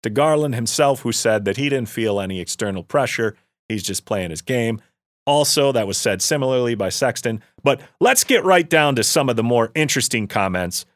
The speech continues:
from Media Day. The first thing I wanted to touch on was a comment by J B Bickerstaff.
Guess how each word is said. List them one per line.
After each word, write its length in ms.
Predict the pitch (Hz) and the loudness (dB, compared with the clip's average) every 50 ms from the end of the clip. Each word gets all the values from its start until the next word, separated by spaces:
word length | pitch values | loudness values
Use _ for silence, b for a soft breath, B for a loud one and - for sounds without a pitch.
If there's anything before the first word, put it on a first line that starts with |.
| _ _ _ | _ _ _
from 300 | - - 139 131 120 110 | -4 0 0 2 2 0
Media 320 | 107 107 98 90 90 85 80 | 0 -2 -2 -4 -6 -8 -8
Day. 200 | 78 82 76 76 | -6 -8 -6 -6
The 100 | - - | -6 -4
first 360 | - - 240 285 294 - - | 0 2 4 4 4 2 0
thing 180 | - 233 220 185 | 0 0 0 2
I 120 | 170 160 | 2 2
wanted 420 | 151 143 143 139 139 135 127 120 | 2 2 0 0 0 -2 -2 -2
to 140 | - 131 107 - _ _ - | -4 -6 -6 -6 _ _ -2
touch 320 | - 147 147 - - - | 0 2 2 2 0 -4
on 300 | 101 85 78 73 78 82 _ _ _ _ _ _ _ _ _ _ - | -4 -6 -8 -14 -16 -20 _ _ _ _ _ _ _ _ _ _ -2
was 180 | 123 123 113 139 | -2 0 0 -2
a 40 | |
comment 480 | 139 - 190 196 202 196 202 190 175 139 | -2 -2 0 0 2 2 2 0 0 2
by 160 | - 143 131 | 2 2 2
J 280 | 120 107 120 151 151 147 | 2 2 0 0 0 0
B 160 | 135 135 120 | 0 -2 -2
Bickerstaff. 800 | 101 - 120 - - - 87 - - - 80 69 73 80 - | 0 -2 -2 -2 -2 -8 -8 -8 -6 -6 -6 -8 -8 -12 -14